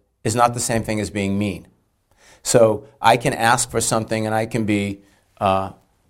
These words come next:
uh, particular about a particular issue or, or, or an issue and be, um, focused on that issue, uh, in a way that maybe Nick may look at something differently without necessarily being mean about it.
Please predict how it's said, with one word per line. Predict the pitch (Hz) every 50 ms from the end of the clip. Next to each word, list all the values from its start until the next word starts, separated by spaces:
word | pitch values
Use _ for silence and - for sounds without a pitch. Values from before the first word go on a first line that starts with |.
| _ _ _
uh, | - -
particular | - - 117 - - - - 123 107 101
about | 95 92 104 101 98
a |
particular | - 117 104 113 110 98 107 107 110
issue | 107 - - 95 92 95 95 - _ _ _ _
or, | - 110 98 95 98 -
or, | - 107 104 104 -
or | 107 101
an | 101
issue | 98 98 - 107
and | 101 98
be, | 92 104 107 - - -
um, | - 95 90 90 87 90 -
focused | - - - 180 190 185 170 - - 120
on | 101 98
that | 95 95 92 95
issue, | 90 - - 98 95 98 - _ _ _ _ _ _ _ _ -
uh, | 104 101 98 98 - -
in | 135 117
a | 107 110
way | 117 120 127
that | 120 113 104
maybe | 117 113 110 110 104
Nick | 113 120 120 -
may | 131 120 123
look | 120 120 117 -
at | 135 123
something | - - 120 113 101 101
differently | 107 139 165 - - - - 95 92 92 90 - _ _ _ _ _ _
without | - 123 117 110 113 117
necessarily | 117 113 110 - 113 104 - 107 101 101 98 101
being | 95 92 92 92 92
mean | 98 101 110 -
about | 82 82 78 76 -
it. | -